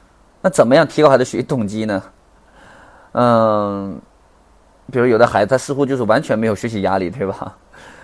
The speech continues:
那出现这种情况可能两种原因：第一就是压力过大导致习得性无助，他觉得学习没压力了，干脆放弃学习；另一种就是孩子缺乏学习动机。那缺乏学习动机的孩子，我们可以用适当的一些，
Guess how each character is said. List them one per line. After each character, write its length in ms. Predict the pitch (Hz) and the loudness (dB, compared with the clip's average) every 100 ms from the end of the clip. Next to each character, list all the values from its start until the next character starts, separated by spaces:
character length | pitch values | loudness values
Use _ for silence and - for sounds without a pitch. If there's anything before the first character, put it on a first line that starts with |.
| - | -2
那 140 | 160 | 0
出 140 | 156 208 | 2 2
现 80 | |
这 40 | 170 | 2
种 80 | 147 | 0
情 120 | 139 | 2
况 100 | 135 | 2
可 80 | 123 | 2
能 100 | 120 | 2
两 140 | 113 | 2
种 80 | 131 | 2
原 80 | 104 | 0
因： 60 | |
第 100 | 123 | 0
一 60 | 147 | 0
就 80 | 139 | 2
是 100 | 123 | 4
压 160 | 151 | 4
力 100 | 147 | 4
过 240 | 131 170 147 | 2 4 6
大 220 | 175 117 | 6 6
导 160 | 98 | 2
致 160 | 98 117 | -2 -4
习 140 | - | -4
得 40 | 127 | -4
性 120 | 131 | -2
无 200 | 120 92 | -4 -4
助， 180 | 120 - - | -6 -8 -12
他 140 | - 117 | -6 -4
觉 80 | |
得 60 | 107 | -2
学 160 | - 107 | -4 -6
习 100 | 110 | -4
没 140 | 90 | -4
压 160 | 92 104 | -2 -2
力 80 | |
了， 60 | 90 | -2
干 160 | - 151 | -2 -4
脆 100 | 147 | -4
放 220 | 220 185 | -4 -6
弃 40 | 101 | -6
学 120 | 98 | -10
习； 140 | 95 95 | -6 -4
另 140 | 165 | -2
一 40 | 131 | -2
种 120 | 98 | -2
就 120 | 104 | -4
是 180 | 113 98 | -2 -2
孩 140 | - | -2
子 60 | 107 | -4
缺 160 | - 139 | -2 -2
乏 100 | 120 | -2
学 160 | - | -2
习 40 | 117 | -8
动 180 | 123 98 | -8 -10
机。 180 | 110 - _ - - - - - - - | -12 -14 _ -20 -20 -20 -20 -20 -20 -10
那 340 | 214 226 180 | 0 4 4
缺 180 | 160 - | 4 4
乏 140 | 208 | 6
学 120 | 196 202 | 6 4
习 40 | |
动 160 | 214 196 | 0 0
机 60 | |
的 80 | 220 | 0
孩 180 | 139 110 | 2 2
子， 140 | 123 | 4
我 80 | 110 | 2
们 160 | 104 139 | 0 -2
可 120 | 165 | -2
以 60 | |
用 160 | 139 139 | 0 -2
适 140 | 123 | -2
当 100 | 156 | -2
的 100 | 147 | 0
一 60 | 120 | -2
些， 320 | 120 123 123 | -2 0 0